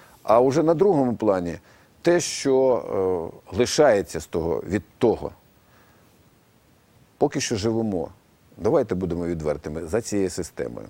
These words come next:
Отже, прийняття нового бюджету — це, е, дійсно досягнення парламенту в якомусь сенсі. Не, е, негатив, е,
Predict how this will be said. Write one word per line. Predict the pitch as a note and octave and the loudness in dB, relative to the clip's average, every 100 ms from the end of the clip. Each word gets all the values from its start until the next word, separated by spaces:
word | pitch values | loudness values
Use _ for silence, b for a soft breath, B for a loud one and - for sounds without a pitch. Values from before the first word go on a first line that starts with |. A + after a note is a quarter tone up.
| b b b b | b b b b
Отже, | A2+ C3 | -2 0
прийняття | C3+ C3+ C#3 E3 D3 A#2+ | 2 0 2 2 2 0
нового | B2+ B2+ A#2 | 0 2 0
бюджету — | G#2+ G#2+ G2+ F#2 E2 E2+ | 0 -4 0 -2 -2 -8
це, | - A2+ F2 - B1 | 0 2 2 -2 -4
е, | F2+ F2+ F2+ | -2 -2 -4
дійсно | G2 F2 F#2 | -4 -4 -4
досягнення | F2+ G2 G#2+ F#2 F2 F2 | -4 -2 0 -2 -4 -6
парламенту | - F2+ F#2 E2 E2 E2 | -4 -2 -2 -4 -10 -10
в | D#2+ | -6
якомусь | F#2+ - D#2+ D#2 - | -6 -4 -6 -6 -8
сенсі. | - F2 F#2 - - B B B B B B B B B B - | -6 -6 -8 -16 -20 B B B B B B B B B B -14
Не, | - A2+ D3+ D3 C3+ - | -2 2 4 6 4 0
е, | A2+ A2 | -2 -2
негатив, | A2+ B2+ A#2+ C3+ - C3 F2 | 0 2 2 2 2 0 0
е, | - - | -6 -14